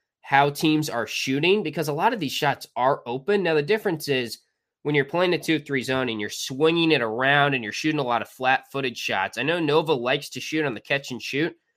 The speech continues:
but Nova likes to drive to pass, drive to kick a lot.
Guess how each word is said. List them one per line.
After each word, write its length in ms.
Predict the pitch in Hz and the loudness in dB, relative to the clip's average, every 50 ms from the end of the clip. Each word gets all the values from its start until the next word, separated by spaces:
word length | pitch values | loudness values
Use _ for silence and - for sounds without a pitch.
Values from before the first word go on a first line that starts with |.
| _ _ _ _ _ _ - | _ _ _ _ _ _ -2
but 100 | 143 147 | -2 0
Nova 260 | 156 175 196 185 214 | 2 2 2 2 2
likes 340 | 196 170 165 160 147 - - | 2 2 2 0 0 -2 -8
to 100 | - 123 | -10 -10
drive 640 | 98 - - - 117 117 113 120 127 131 139 143 143 | -10 -12 -12 -8 -4 0 2 4 4 4 2 2 0
to 120 | - 117 | -6 -12
pass, 460 | - - - 110 110 120 139 147 - - | -6 -2 0 2 2 2 2 0 -4 -6
drive 380 | - 117 104 107 117 120 - | -4 -2 0 0 0 -2 -4
to 120 | - - - | -8 -16 -16
kick 400 | _ - - - 135 147 - 180 | _ -10 -4 -4 -4 -4 -4 -4
a 40 | |
lot. 380 | 165 170 175 165 151 175 180 | -2 0 2 4 4 4 2